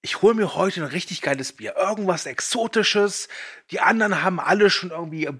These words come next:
Biere aus Vietnam, China, Brandenburg getrunken. Nur ich komm da immer mit meinem doofen Dosenbier an und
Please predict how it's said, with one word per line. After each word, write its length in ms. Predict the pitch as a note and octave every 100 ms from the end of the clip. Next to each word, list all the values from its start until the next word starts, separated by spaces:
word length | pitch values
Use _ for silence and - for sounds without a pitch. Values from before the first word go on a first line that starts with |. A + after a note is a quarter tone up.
| -
Biere 360 | D#3+ G#3 E3+ C#3+
aus 520 | A#2+ C3+ - - D3+
Vietnam, 840 | - G3+ D3+ D3 E3 E3 D#3 D3+
China, 960 | D3 - - F#3 F3+ D#3+ D3 C#3+ C3+ C#3+ - - - - _ _
Brandenburg 760 | D3+ F3+ F#3 F#3+ C3+ D#3+ D#3
getrunken. 680 | - - D#3 D#3 - D3+ D#3
Nur 140 | D#3+ G3+
ich 360 | A3+ A3+ -
komm 200 | - G3
da 80 | F#3
immer 220 | E3 F#3
mit 120 | F3+
meinem 460 | D#3 D#3+ D#3+ D#3 D#3 - _ _ _
doofen 400 | F#3 G3 E3 D3+
Dosenbier 580 | C3+ A#3 G#3+ G3+ F#3+ F3+
an 300 | D#3+ F3+ F3+
und 500 | D3 C#3+ C#3+ - -